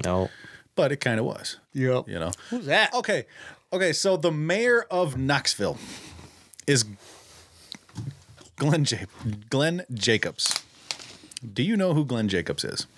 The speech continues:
Speaker 2: In
Speaker 1: Who's that? <laughs> No, I don't know who Glenn Jacobs
Speaker 2: That's
Speaker 1: is.
Speaker 2: Kane from the W W E.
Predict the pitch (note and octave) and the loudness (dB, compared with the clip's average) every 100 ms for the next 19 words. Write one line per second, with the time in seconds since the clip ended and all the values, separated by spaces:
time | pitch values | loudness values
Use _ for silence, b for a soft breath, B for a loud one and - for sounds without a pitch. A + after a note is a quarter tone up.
0 | B B B B B B - G2+ A2 D#2 | B B B B B B -10 0 2 2
1 | - _ - C#3+ C#3 A#2+ B2 - _ _ | -6 _ -2 0 0 2 2 0 _ _
2 | - D#3+ C#3+ A3+ E3 - G#2 G2+ F#2 G2+ | -6 -4 0 2 0 -4 -2 0 2 0
3 | G2 G2+ G2 G#2+ G#2 G2+ B2 G#3+ - A2 | 0 0 0 0 0 0 2 2 0 -2
4 | B2 C#3 G2+ E2+ - G#2 F#2+ - C3 C#3+ | 0 2 0 -4 -2 0 0 0 0 2
5 | C3 B2 A#2+ A#2 F#2+ E2+ | 2 2 2 0 -2 -4